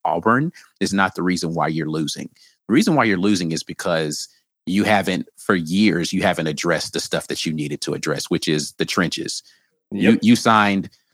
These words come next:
Speaker 1: a bunch of kids who were great at catching the ball, great at running the ball, and didn't find anybody to block for 'em. You signed a bunch of kids who were, could run sideline to sideline as linebackers, but you don't have a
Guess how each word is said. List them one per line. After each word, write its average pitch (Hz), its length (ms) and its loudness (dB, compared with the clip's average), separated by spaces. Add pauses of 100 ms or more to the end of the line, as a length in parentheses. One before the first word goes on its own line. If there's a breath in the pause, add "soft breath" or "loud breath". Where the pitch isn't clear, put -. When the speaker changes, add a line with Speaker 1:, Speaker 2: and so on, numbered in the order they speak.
(540)
Speaker 1:
a 95 80 4
bunch 110 300 4
of 127 80 2
kids 117 380 2
who 107 200 4
were 90 400 2 (120)
great 98 360 4
at 110 200 0
catching 123 320 0
the 110 80 2
ball, 101 380 4
great 104 180 4
at 82 140 2
running 101 280 2
the 104 60 0
ball, 107 280 4
and 85 120 -4
didn't 104 220 2
find 90 300 0
anybody 80 360 0
to 76 60 -4
block 71 360 -2
for 50 280 -8
'em. - 60 -14 (460)
You 95 80 0
signed 101 280 2
a 85 60 -2
bunch 98 260 0
of 107 80 -2
kids 98 320 0
who 104 160 2
were, 85 340 0 (920 soft breath)
could 98 120 2
run 104 240 4
sideline 107 560 4
to 95 80 -2
sideline 104 560 2
as 87 100 -4
linebackers, 107 640 2
but - 160 -4
you 101 80 2
don't 101 200 0
have 92 460 -2
a 85 140 -2